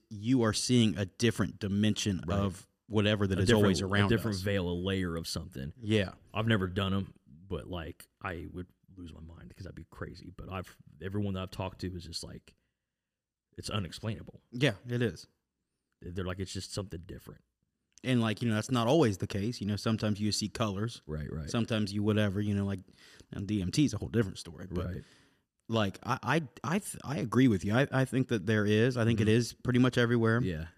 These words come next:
Speaker 1: Now, the question is, is it a ghost? Like, it is,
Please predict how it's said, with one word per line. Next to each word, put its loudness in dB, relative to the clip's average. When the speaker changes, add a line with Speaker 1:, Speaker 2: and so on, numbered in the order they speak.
Speaker 1:
Now, 4
the 4
question 6
is, 6
is 4
it 4
a 6
ghost? 4
Like, 0
it 2
is, 2